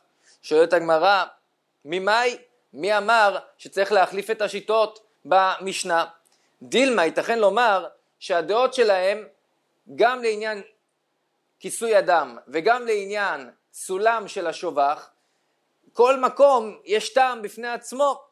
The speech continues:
דילמה, עד כאן לא כעס, כאמרי בית שמאי, הטעם.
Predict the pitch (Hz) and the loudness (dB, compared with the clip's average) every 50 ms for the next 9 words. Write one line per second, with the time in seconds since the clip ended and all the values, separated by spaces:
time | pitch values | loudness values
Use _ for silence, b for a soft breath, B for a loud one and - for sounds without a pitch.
0 | _ _ _ _ _ _ _ _ _ _ _ _ _ - 139 196 269 269 240 202 | _ _ _ _ _ _ _ _ _ _ _ _ _ -12 -8 -6 -6 -4 -2 0
1 | 180 175 180 170 214 269 277 277 - - 240 240 214 208 220 214 214 220 202 202 | 0 0 0 0 0 0 0 -2 0 -2 -2 0 0 0 -2 0 2 2 2 2
2 | 202 208 196 202 - _ 208 190 196 196 190 180 190 175 156 196 190 190 - 202 | 2 0 -2 -4 -6 _ -2 0 0 0 -2 -4 -6 -4 -4 -4 -6 -2 -2 -2
3 | 190 180 185 190 196 185 185 190 180 156 160 185 190 190 - 190 175 170 170 165 | -2 0 0 -2 -2 -2 -2 -4 -4 -2 0 0 0 0 0 -2 -2 -2 -4 -8